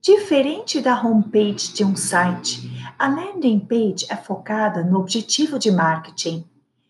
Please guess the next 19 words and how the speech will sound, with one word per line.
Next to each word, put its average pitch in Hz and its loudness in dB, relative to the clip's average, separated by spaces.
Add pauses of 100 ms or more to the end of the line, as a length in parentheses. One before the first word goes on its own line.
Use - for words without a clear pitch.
(140)
Se - 0
o 330 4
objetivo 349 0
da 370 -2
estratégia 240 0
da 196 -2
sua 262 -2
empresa 202 0 (240)
é - -2
a 226 -2
captação 233 0
de 180 0
leads, 185 -2 (260)
a 190 2
sua 359 0
landing 185 2
page 196 0
precisa 349 0
focar 208 0